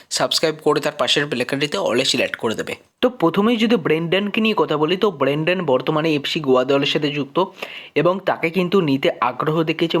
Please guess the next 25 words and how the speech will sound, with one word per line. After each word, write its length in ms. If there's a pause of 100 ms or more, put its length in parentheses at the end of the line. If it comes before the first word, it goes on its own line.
মুম্বাই 360
সিটি 240
এফসি। 180 (140)
আগ্রহ 260 (120)
নয়, 140 (400)
পরের 240
সিজনে 360
কিন্তু 180 (120)
ব্রেন্ডনকে 520
আমরা 140 (120)
মুম্বাই 320
সিটি 200
এফসি 160 (120)
দলের 300 (420)
জার্সি 360
গায়ে 240
দেখবো। 180 (160)
এটা 140 (140)
পুরো, 120 (340)
পুরোপুরি 440
কিন্তু 160 (120)
কনফার্ম 440
নিউজ 200 (120)
আসেনি, 300 (500)
but 140